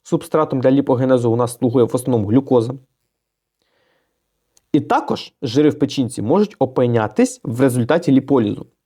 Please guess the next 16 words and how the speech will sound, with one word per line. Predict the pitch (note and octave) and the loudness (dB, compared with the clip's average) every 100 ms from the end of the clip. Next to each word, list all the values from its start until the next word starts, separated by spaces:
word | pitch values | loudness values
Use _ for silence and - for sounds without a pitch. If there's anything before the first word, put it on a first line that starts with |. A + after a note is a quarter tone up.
| _ _ _ _ - | _ _ _ _ -6
Тобто | D3+ - - - _ | -4 -2 -2 -4 _
адипоцити | D3+ C#3+ D#3 C3 B2 C4 C#4+ - - _ - | -2 0 2 0 2 2 2 -4 -8 _ -10
викидають | A#2 D#3 D#3+ C3 C#3 B2 G#2 - _ | -2 -2 0 0 2 2 0 -6 _
свої | - C3 B2+ A#2 | -8 -2 0 2
жири | A2+ B2 C4 - _ _ _ _ _ _ _ _ | 2 2 0 -4 _ _ _ _ _ _ _ _
в | _ | _
кров, | - A#2 F3 - | -2 2 0 -2
і | - | -4
потім | B2 F#3+ F#3 C3+ G#2+ | 0 0 0 -2 -2
з | |
крові | - D3+ B3+ B3 | -2 0 0 -2
ці | - C3 | -2 -2
жири | A2+ B2+ G3 | 0 0 0
потрапляють | - A#2 A#2+ C#3+ B2+ A#2+ | -4 -4 0 2 0 -2
в | A2+ B2+ B2 _ - | 0 0 -2 _ -10
печінку. | A#2+ C#3+ A2 A#2+ | -4 -2 -2 -6